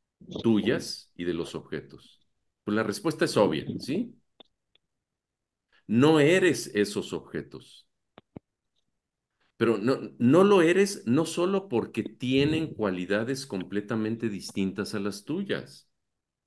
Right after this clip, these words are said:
Hay una razón que es más poderosa que la mera distinción de cualidades.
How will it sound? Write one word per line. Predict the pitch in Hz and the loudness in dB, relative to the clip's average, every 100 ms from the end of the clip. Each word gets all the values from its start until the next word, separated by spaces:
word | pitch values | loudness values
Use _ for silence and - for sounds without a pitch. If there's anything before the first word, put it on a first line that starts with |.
| _ _ _ _ _ - | _ _ _ _ _ -2
Hay | 160 160 | 0 2
una | 214 220 | 2 4
razón | 180 127 98 - 120 117 185 302 - _ _ _ _ _ _ _ _ _ _ _ - | 2 2 -2 0 2 2 2 -2 -6 _ _ _ _ _ _ _ _ _ _ _ -2
que | 113 147 | 2 4
es | 160 - | 2 -6
más | 98 104 127 190 220 - | -2 2 4 4 2 -4
poderosa | - 110 98 101 117 151 196 190 | -2 2 4 6 4 2 0 -2
que | 127 | 0
la | 101 | 2
mera | 98 135 170 | 2 2 2
distinción | 139 104 - 101 87 - 156 254 | 0 -4 -4 -4 -4 -4 -2 -2
de | 160 - | -2 -4
cualidades. | 95 82 78 80 69 67 - - | -6 -4 -4 -2 -2 -6 -12 -14